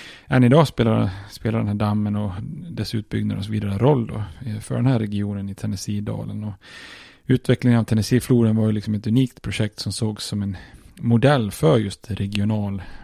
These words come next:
planering då. Eh, utöver regional planering tog staten genom nya given också ett betydligt större grepp kring,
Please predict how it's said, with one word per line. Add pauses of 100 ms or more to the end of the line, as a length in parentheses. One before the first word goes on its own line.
(140)
planering
då. (1600)
Eh,
utöver
regional
planering
tog
staten
genom
nya
given
också (160)
ett
betydligt
större
grepp
kring,